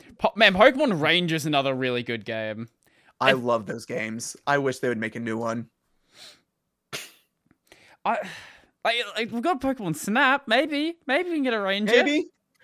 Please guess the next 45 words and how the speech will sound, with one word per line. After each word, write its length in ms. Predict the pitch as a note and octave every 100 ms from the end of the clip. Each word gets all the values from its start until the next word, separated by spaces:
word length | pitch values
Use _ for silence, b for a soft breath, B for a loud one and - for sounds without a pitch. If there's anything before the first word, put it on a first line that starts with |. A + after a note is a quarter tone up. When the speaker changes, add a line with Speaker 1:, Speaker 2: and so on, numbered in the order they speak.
| b
Speaker 2:
We 120 | G#3
got 240 | B3 D4 -
Pokemon, 600 | A3+ A3+ A3 A3+ A3 -
uh, 180 | G3 F3+
Mystery 340 | E3+ A3 A3+
Dungeon 260 | A3 G#3+ F#3
Deluxe, 560 | C#3+ A3 A#3 A#3+ -
which 260 | D3 E3 -
I 100 | D#3+
wasn't 320 | F#3 A3 F#3+ -
as 260 | C3+ C#3+ -
crazy 380 | D#3 D3+ D#3+
about, 260 | F3 F#3 F3+
though 120 | F3+
apparently 500 | E3+ G#3 G#3 F#3 D3+
it 80 | C#3+
is 140 | C3+
better 260 | - B2+ B2+
than 140 | B2
I 80 | A#2
initially 380 | A2+ A2+ - A#2+
gave 160 | A2+ A#2+
it 80 |
credit. 260 | - A#2 A2+
I 80 | A2+
Speaker 1:
Hmm. 60 |
Speaker 2:
didn't 160 | D3 A2
get 180 | A#2 -
too 200 | A#2 A2
far 220 | A#2+ A#2
into 260 | A2+ D3 B2
it 100 | G#2+
before 200 | A#2+ A#2
I 40 |
was 100 | A#2
just 120 | A2+
like, 220 | B2 A#2
"This 200 | F#3+ F#3
is 140 | D#3+ -
so 240 | F3 D#3
weirdly 360 | D3 C#3+ C3+ C3
different 340 | C3 - A#2+
from 140 | C#3+ B2+
the 100 | A#2+
original." 480 | A#2+ A2 A#2 A#2+